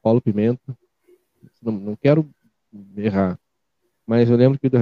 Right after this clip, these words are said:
o relatório trouxe dados, assim, impressionantes, né? O número da circulação de armas, assim.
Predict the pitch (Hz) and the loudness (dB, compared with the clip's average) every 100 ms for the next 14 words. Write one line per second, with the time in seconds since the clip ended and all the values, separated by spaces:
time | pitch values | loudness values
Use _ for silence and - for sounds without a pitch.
0 | 117 123 120 117 - 117 127 - 135 - | 0 -2 -2 -2 0 2 2 2 0 0
1 | 120 - 113 110 127 131 - 120 120 131 | -4 -4 0 2 2 0 -2 -6 -4 -4
2 | - 151 156 151 _ - 87 _ _ _ | 0 4 4 2 _ -14 -14 _ _ _
3 | - 104 113 113 104 95 - 117 107 - | -14 -8 -4 -4 -4 -4 -2 2 2 2
4 | 113 107 98 101 92 87 - _ _ | -2 2 2 2 -2 -10 -16 _ _